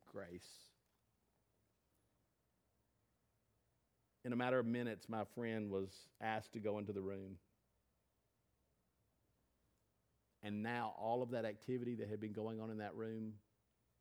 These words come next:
was silent. And the only thing he said I heard was the faint sound of a monitor.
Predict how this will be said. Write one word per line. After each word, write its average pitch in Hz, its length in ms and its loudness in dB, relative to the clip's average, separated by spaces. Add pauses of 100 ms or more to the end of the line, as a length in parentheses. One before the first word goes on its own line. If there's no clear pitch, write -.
(100)
was 101 100 -10
silent. 87 500 -6 (3250)
And 113 140 -2
the 110 200 0
only 120 320 0
thing 117 480 -2
he 104 140 -4
said 104 240 -2
I 101 120 0
heard 92 460 -4
was 92 160 -10
the 92 140 -6 (160)
faint 107 320 -4 (720)
sound 101 600 -2 (840)
of 101 100 -4
a 98 60 0
monitor. 92 600 -4